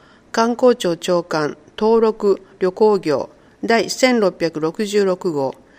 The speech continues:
郵便番号七三零の零零一三、広島市中区八丁堀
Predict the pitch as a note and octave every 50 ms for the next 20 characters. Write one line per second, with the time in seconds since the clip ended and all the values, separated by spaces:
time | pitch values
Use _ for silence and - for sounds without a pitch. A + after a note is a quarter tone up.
0 | - - - _ _ - F#3 G#3 A3+ A#3 G#3+ B3 A#3+ A#3+ A3+ A#3 A3 G3+ F#3 E3
1 | D3+ C#3 C3+ C3+ - - - - - - - - F3+ G3 A3+ A#3+ - - A#3+ A3
2 | F#3+ F3+ F#3 F#3 F3+ D#3 D3 C3+ C3 - - E3+ F3+ G#3 A3 A3+ A3+ A3+ G3 D#3
3 | C#3+ D3 - - - - F3+ D3+ C3+ C3 - - _ _ _ _ _ - _ _
4 | - G#3+ A3 A3+ A#3+ - - A#3+ A3+ A3+ - - - D#3 D3 - F#3 F#3 F#3+ -
5 | A#3+ A3 - - D3 - - E3 D#3+ - - - B3 A3+ G#3 E3+ D#3 D3 - -